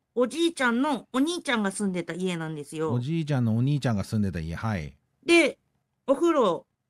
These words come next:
Speaker 1: なんですけど、
Speaker 2: はい。
Speaker 1: 五右衛門風呂なんですよね。
Speaker 2: ご-、五右衛門風呂？はい。五右衛門風呂ってなんだ？あの、た-、樽みたいなやつ。<laughs>
Speaker 1: た-、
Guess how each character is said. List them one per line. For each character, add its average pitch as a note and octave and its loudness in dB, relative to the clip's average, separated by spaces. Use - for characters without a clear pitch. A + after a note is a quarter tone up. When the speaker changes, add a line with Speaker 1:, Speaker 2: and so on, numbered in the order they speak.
Speaker 1:
な A3+ 0
ん A3+ 2
で G3+ 2
す G3+ -6
け E3+ -4
ど、 F#3+ 0
Speaker 2:
は B2 0
い。 D2+ -10
Speaker 1:
五 A#3 4
右 C#4 4
衛 - 2
門 E4 0
風 D#4 0
呂 D#4 -2
な D4 0
ん B3 0
で B2 -6
す - -20
よ C3+ -14
ね。 C3+ -14
Speaker 2:
ご-、 F#2+ -6
五 G#2 0
右 D#3 4
衛 - 4
門 G3 6
風 F3+ 2
呂？ G#3 0
は A#2 4
い。 D2 -6
五 G#2+ 2
右 F3+ 4
衛 - 6
門 F#3+ 4
風 F3 4
呂 E3+ 4
っ D#3+ -2
て - -2
な D#3 2
ん C3+ 2
だ？ E2 2
あ D#2 -2
の、 D2+ -6
た-、 - -8
樽 D#3+ 4
み F#3 6
た C3 4
い - 4
な E2+ 2
や D#2 -4
つ。 D2+ -4
<laughs> - -20
Speaker 1:
た-、 - -16